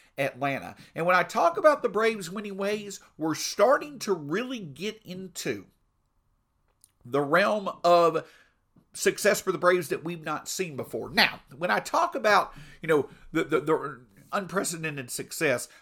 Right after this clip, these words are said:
I don't mean in terms of winning streaks, right? Just last year, you know, we talk about the fact that the Braves have eight straight wins and that they have eight straight wins on the road. Just last year, if you remember, you know, at the first of June,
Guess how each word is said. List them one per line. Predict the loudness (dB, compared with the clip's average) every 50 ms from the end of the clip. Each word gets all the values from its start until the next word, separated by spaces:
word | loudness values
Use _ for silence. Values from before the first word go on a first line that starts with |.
| _ -2
I | 0 0 4
don't | 6 6 4 4 2
mean | -8 -10 -8 -8
in | -8 -6
terms | -4 -2 -2 -2 -2 -4
of | -4 -4
winning | -4 -6 -6 -8 -12 -14
streaks, | -12 -10 -12 -12 -12 -2 2
right? | 4 6 6 4 0 -10 _ _ _
Just | -6 -2 -2 -2 -2 -2 -6 -4
last | -2 0 0 0 0 -2 -4 -8 -10 -10
year, | -10 -10 -12 -12 _ -12
you | -8 -6
know, | -4
we | -4 -2
talk | 0 2 2 2 2 0
about | 0 -2 0
the | 0
fact | 0 0 0 -2 -4
that | -8 -10
the | -8
Braves | -6 -2 0 2 2 2 0 -2 -6 -10 -14 -18 _ -4
have | -4 -4 -4 -4 _ 0
eight | 0 0 -2 -4 -8
straight | -2 0 0 0 0 -2 -4
wins | -8 -6 -6 -6 -6 -8 -8 -6 -6
and | -4 -4
that | -4 -4
they | -6 -6
have | -6 -8 -10 -6 -4
eight | -4 -4 -4 -6
straight | -8 -4 -4 -4 -4 -4
wins | -8 -12 -12 -10 -10
on | -10
the | -8 -2
road. | 0 2 2 2 2 -2 -6 -10 -16 _ _ _
Just | -4 0 2 2 2 0 0
last | 4 4 6 6 4 2 -2 -6 -6
year, | -2 -2 -2 -2
if | -2 -4
you | -6 -6
remember, | -4 -2 -2 -2 2 4 4 4 4 0 -6 -20 -6
you | -2
know, | 0 2 2
at | 2
the | 0 -2
first | -2 -2 -2 -2 -2 -4 -6 -8
of | -8
June, | -6 -8 -8 -8 -8 -10 -14